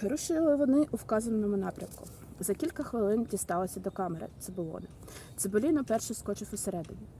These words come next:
Його батько лежав на топчині непритомний. Ледве-ледве встигли вони перенести його до підземного ходу. В ту ж мить до камери вдерлися тюремники Лимончики, які спантеличено металися з камери в камеру по всій тюрмі, адже крізь було порожньо.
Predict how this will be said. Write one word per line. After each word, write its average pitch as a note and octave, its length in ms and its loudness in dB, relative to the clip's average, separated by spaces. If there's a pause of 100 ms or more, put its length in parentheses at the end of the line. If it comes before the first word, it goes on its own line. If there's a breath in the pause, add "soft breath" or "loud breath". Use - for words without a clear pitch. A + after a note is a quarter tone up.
Його F#3+ 220 0
батько F#3 360 -4
лежав F#3+ 300 -2
на G#3+ 80 -6
топчині D#3+ 600 -8
непритомний. F3+ 600 -6 (420 loud breath)
Ледве-ледве B3+ 640 4
встигли G3+ 360 4
вони G3 240 4
перенести F#3 500 0
його F3+ 180 0
до F3 100 -4
підземного E3+ 460 0
ходу. - 280 -8 (140)
В - 20 -8
ту F3+ 80 -2
ж - 180 -4
мить A#3 220 -2
до F3+ 60 0
камери G3 360 -2
вдерлися F#3+ 500 -2
тюремники F#3+ 520 0
Лимончики, G#3+ 500 2
які G3 160 -4
спантеличено A#3 640 -2
металися A3 500 -2
з - 80 -4
камери F#3+ 360 -2 (440 loud breath)
в - 100 -14
камеру F#3 400 6
по F3+ 60 -8
всій F3+ 200 2
тюрмі, E3 460 0
адже F3 180 -4
крізь F3 220 -2
було E3+ 200 -2
порожньо. - 440 6